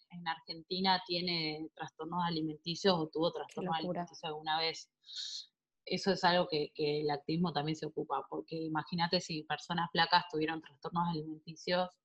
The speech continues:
Speaker 1: eh, las personas gordas por los lugares oscuros que hemos pasado en nuestra adolescencia, en nuestra niñez,
Speaker 2: Mm.
Speaker 1: eh, al tener un cuerpo que ya desde chica se manifiesta diferente al resto.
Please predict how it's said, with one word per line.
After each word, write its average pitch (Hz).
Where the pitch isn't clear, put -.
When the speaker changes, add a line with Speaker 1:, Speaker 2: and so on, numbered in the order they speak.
Speaker 1:
eh, -
las 165
personas 160
gordas 160
por 147
los 160
lugares 160
oscuros 160
que 165
hemos 156
pasado 151
en 147
nuestra 147
adolescencia, 147
en 147
nuestra 156
niñez, 156
Speaker 2:
Mm. 190
Speaker 1:
eh, 151
al 170
tener 160
un 165
cuerpo 160
que 151
ya 160
desde 156
chica 170
se 156
manifiesta 147
diferente 143
al 156
resto. 156